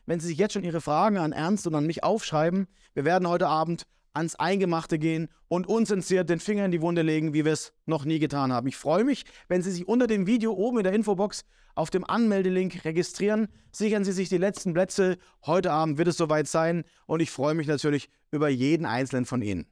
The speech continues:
Halten wir also noch einmal fest, der Westen unterstützt die Ukraine massiv gemeinsam mit der nato. Nicht nur mit humanitären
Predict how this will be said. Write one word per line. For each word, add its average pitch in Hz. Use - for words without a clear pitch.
Halten 277
wir 240
also 208
noch 190
einmal 180
fest, -
der 131
Westen 180
unterstützt -
die 165
Ukraine 202
massiv 196
gemeinsam 196
mit 190
der 165
nato. 135
Nicht 214
nur 214
mit 180
humanitären 180